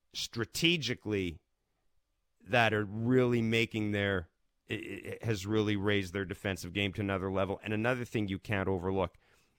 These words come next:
their catcher, or their catchers, their pitchers can also field their position as well. And we've seen that come in,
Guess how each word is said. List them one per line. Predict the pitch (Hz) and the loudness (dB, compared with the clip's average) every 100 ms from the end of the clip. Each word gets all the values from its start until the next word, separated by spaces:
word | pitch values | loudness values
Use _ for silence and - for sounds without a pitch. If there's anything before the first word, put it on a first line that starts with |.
| _ - | _ -8
their | 101 | -6
catcher, | - 127 - 104 | -2 -2 -2 -4
or | 110 | 0
their | 104 104 | 0 0
catchers, | - 85 73 - | -4 -8 -8 -6
their | 104 | -6
pitchers | - 131 - 104 | -2 -4 -4 -8
can | - 107 | -4 -2
also | 101 - | -2 -4
field | 87 - 98 90 | -6 -2 0 0
their | 95 | -2
position | 98 87 92 98 | -2 -4 -4 -4
as | 90 90 | -6 0
well. | 113 98 | 0 2
And | 92 | 0
we've | 98 | -4
seen | - 104 98 | -4 -2 0
that | 98 - | -2 -2
come | 107 95 | -4 -2
in, | 92 | -4